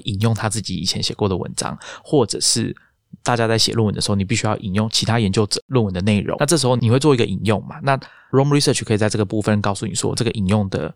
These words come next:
原文你是从哪里连过来的。当你在做修改的时候，比如说当你在做这个被引用的这个文件的修改的时候，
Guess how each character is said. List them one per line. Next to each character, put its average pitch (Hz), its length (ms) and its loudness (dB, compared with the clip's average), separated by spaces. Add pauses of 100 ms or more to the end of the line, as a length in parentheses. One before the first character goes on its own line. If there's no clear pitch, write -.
原 107 300 2
文 123 260 2
你 104 100 0
是 117 220 0
从 - 220 -4
哪 98 80 -2
里 101 80 0
连 92 240 -2
过 - 160 0
来 - 120 -16 (120)
的。 - 100 -20 (240)
当 165 320 0
你 117 160 4
在 123 140 2
做 123 200 4
修 113 220 2
改 104 200 -6
的 - 180 0
时 - 200 0
候， 104 220 0
比 - 140 -6
如 - 20 0
说 120 100 2
当 135 200 0
你 104 80 -2
在 110 120 0
做 107 240 2
这 104 80 0
个 104 80 0
被 113 160 0
引 92 140 -4
用 98 100 -2
的 95 80 -4
这 101 120 0
个 98 40 0
文 92 160 0
件 101 160 2
的 95 80 -2
修 98 220 0
改 - 160 -4
的 - 80 -8
时 - 100 -4
候， - 160 -6